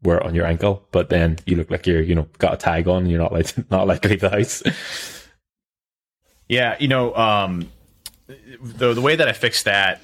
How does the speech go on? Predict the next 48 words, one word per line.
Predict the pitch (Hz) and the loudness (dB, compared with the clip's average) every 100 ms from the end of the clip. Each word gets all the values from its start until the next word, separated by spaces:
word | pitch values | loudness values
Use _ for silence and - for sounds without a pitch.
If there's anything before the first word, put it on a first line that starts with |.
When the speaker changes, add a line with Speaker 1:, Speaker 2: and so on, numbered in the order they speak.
| - | -16
Speaker 2:
is, | 95 95 90 - | -8 -6 -6 -8
is | 95 | -2
I'll | 101 104 | 0 0
take | 131 107 - | -2 -4 -2
the, | 107 95 90 85 | 0 2 0 -4
the, | 95 92 87 82 - 71 | -2 0 2 0 -8 -8
the | 98 | -4
Garmin | 107 104 98 92 90 87 - - - - - - | 0 0 0 0 0 -4 -10 -20 -20 -20 -14 -4
and | 101 | -2
I'll | 101 95 90 | 0 0 0
attach | - 117 104 - | 0 0 0 0
it | 110 | -2
to | - 107 95 92 90 | -2 -2 -2 -4 -4
my, | 90 87 82 82 80 - - - | -2 -2 -2 -4 -8 -14 -20 -10
um, | 78 76 73 73 76 71 - - - - - - - - - - - - | -4 -2 0 0 -2 -4 -10 -18 -14 -14 -14 -20 -20 -20 -20 -20 -20 -8
to | - | -2
my, | 117 95 90 | 0 2 2
uh, | 87 80 | 0 0
shoe, | - - 127 - | 0 0 0 -2
shoe | - 127 113 90 | -2 0 0 -4
strings | - 92 73 76 | -4 -4 -4 -4
or | |
whatever, | 80 71 67 69 - - | -2 -2 -4 -10 -10 -2
um, | 87 87 | 0 0
and | 95 | -2
kinda, | 98 87 | -2 0
you | 98 | 0
know, | 85 - | 0 0
uh, | 92 87 | 0 0
hook | 90 | 0
it | 101 | -2
in | 92 | -2
there | 85 | -4
onto, | 82 | -4
onto | 82 90 | -4 -2
my | 80 | 0
shoe, | - 113 82 | 0 0 -2
because | 85 104 95 | -2 -2 -2
it's, | 92 | -2
it's, | - 104 | -2 -2
it's | - 107 - | -2 -4 0
movement | 117 131 113 101 | 0 2 0 0
based | 92 87 - | -2 -2 -2
too. | 98 85 76 | -2 -2 -2
So | - 87 | 0 2
it's, | 87 - - | 0 -4 -6
you | |
know, | 98 90 | -2 -2